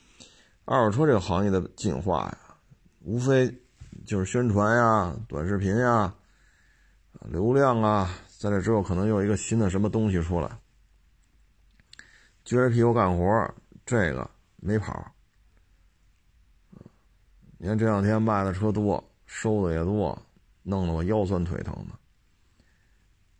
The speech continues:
没办法，你就得撅着屁股干，你不干怎么弄？今天一网友找我来卖高尔七呢，嗯，我回来想想，开走了。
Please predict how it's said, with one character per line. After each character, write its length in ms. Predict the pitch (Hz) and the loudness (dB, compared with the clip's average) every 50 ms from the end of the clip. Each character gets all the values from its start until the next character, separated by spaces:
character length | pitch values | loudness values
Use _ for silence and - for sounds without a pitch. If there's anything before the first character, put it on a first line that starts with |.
| _ _ _ | _ _ _
没 220 | - - 98 113 | -4 0 0 2
办 300 | 123 160 185 185 147 101 | 2 2 2 2 2 0
法， 360 | 87 - - - - - - - _ - | -2 -4 -8 -10 -12 -14 -16 -16 _ -6
你 140 | 98 110 | -4 -4
就 160 | 113 - 190 190 | -2 0 2 2
得 80 | 147 | 2
撅 180 | 117 - 135 131 | 2 2 2 4
着 80 | 127 | 4
屁 140 | 117 120 110 | 4 4 2
股 100 | 98 98 | 2 2
干， 320 | 92 95 85 65 - - - _ _ _ _ _ _ _ _ | 0 0 -2 -4 -6 -12 -16 _ _ _ _ _ _ _ _
你 140 | - 131 113 | -8 -6 -4
不 140 | 113 131 135 | -4 -2 0
干 180 | 139 143 123 | 0 0 2
怎 100 | 104 95 | 2 0
么 80 | 87 95 | 0 0
弄？ 260 | 110 117 104 90 101 - _ _ _ _ _ _ _ _ _ _ _ _ _ _ _ _ _ _ _ _ _ _ _ _ _ _ _ _ _ _ _ _ _ _ _ _ _ _ _ | 0 0 0 -2 -6 -8 _ _ _ _ _ _ _ _ _ _ _ _ _ _ _ _ _ _ _ _ _ _ _ _ _ _ _ _ _ _ _ _ _ _ _ _ _ _ _
今 200 | - - 113 117 | -6 -2 2 2
天 200 | 120 120 120 120 | 4 4 4 4
一 40 | 120 | 4
网 200 | 117 113 117 120 | 4 4 4 4
友 80 | 117 107 | 4 2
找 140 | - 117 117 | 2 2 4
我 160 | 117 110 101 | 4 4 4
来 260 | 101 107 117 117 - - | 4 4 2 2 0 0
卖 160 | - 101 98 | -2 -2 0
高 140 | 95 110 113 | 0 0 0
尔 80 | 113 | 0
七 220 | 107 - - 117 110 | -2 -2 -2 0 0
呢， 160 | 98 - - _ _ _ _ _ _ _ _ _ _ _ _ _ _ _ _ _ _ _ _ _ _ _ _ _ _ _ _ _ _ _ _ _ _ _ _ _ _ _ - | 0 -2 -6 _ _ _ _ _ _ _ _ _ _ _ _ _ _ _ _ _ _ _ _ _ _ _ _ _ _ _ _ _ _ _ _ _ _ _ _ _ _ _ -20
嗯， 120 | - 50 50 50 - - _ _ _ _ _ _ _ _ _ _ _ _ _ _ _ _ - | -20 -20 -20 -20 -20 -20 _ _ _ _ _ _ _ _ _ _ _ _ _ _ _ _ -14
我 160 | - 73 92 | -10 -10 -8
回 180 | - - 95 104 | -6 -4 -2 0
来 140 | 104 98 | 0 -2
想 300 | 90 - 90 78 87 98 | -2 -2 -4 -4 -2 -2
想， 120 | 101 82 - - | -4 -4 -8 -10
开 180 | - - 98 92 | -8 -6 -4 -4
走 200 | 87 69 52 62 | -2 -4 -4 -6
了。 120 | 73 - | -8 -10